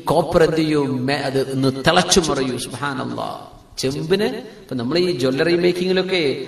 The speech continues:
അത് ശരിക്കും ഇങ്ങനെ മോൾഡ് ചെയ്ത് എടുക്കണമെങ്കിലൊക്കെ എത്ര ഡിഗ്രി ചൂടിലാണ് ആ കത്തിക്കണതെന്നാ. സുബ്ഹാനല്ലാഹ്.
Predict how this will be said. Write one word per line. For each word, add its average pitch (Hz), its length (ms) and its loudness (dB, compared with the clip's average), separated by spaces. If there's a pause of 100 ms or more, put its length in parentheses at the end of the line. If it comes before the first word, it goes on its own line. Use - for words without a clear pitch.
(140)
അത് 131 100 -2
ശരിക്കും 151 320 -2
ഇങ്ങനെ 190 180 -4
മോൾഡ് 175 340 -2
ചെയ്ത് 196 140 2
എടുക്കണമെങ്കിലൊക്കെ 190 640 0
എത്ര 156 680 -2
ഡിഗ്രി 175 200 0
ചൂടിലാണ് 190 520 0
ആ 185 40 0
കത്തിക്കണതെന്നാ. 190 720 -4
സുബ്ഹാനല്ലാഹ്. 165 880 -8